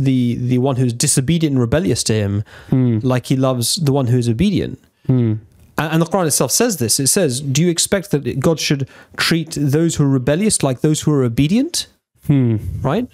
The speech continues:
Speaker 1: "In the same way that their life and their death should be equal to one another?"
Speaker 2: Yeah.
Speaker 1: To do so would be to equate goodness and evil, disobedience to God and obedience to God as one and the same thing.
Speaker 2: Yeah, yeah.
Speaker 1: In which case, it would require God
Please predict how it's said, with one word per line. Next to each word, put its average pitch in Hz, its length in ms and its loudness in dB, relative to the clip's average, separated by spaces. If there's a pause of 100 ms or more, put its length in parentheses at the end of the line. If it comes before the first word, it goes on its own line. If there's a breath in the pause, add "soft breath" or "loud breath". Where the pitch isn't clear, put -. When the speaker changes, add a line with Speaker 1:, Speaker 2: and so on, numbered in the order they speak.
(180)
Speaker 1:
"In 139 120 2
the 139 80 2
same 165 320 0
way 160 280 2
that 139 260 -2
their 147 140 2
life 151 340 0
and 139 80 0
their 131 80 2
death 151 320 -2
should 127 220 -2
be 131 160 0
equal 196 260 -2
to - 80 -10
one 208 140 0
another?" 220 400 0 (260)
Speaker 2:
Yeah. 117 220 0 (320)
Speaker 1:
To - 100 -2
do 190 260 2
so 180 240 0
would 139 240 0
be 160 120 0
to 156 180 0
equate - 720 -2 (720)
goodness 156 540 0 (100)
and 131 220 -4
evil, 156 480 0 (180)
disobedience 131 640 0
to - 80 -2
God 117 380 -2
and 120 80 0
obedience 135 520 0
to 123 100 -6
God 98 260 -2
as 123 180 -2
one 139 160 0
and 120 120 0
the 117 40 0
same 113 280 0
thing. 202 400 -2 (360)
Speaker 2:
Yeah, 127 220 2 (300)
yeah. 113 200 0 (440)
Speaker 1:
In 151 160 2
which 220 200 0
case, 165 240 0
it 160 100 0
would 156 180 2
require 151 420 0
God 139 560 0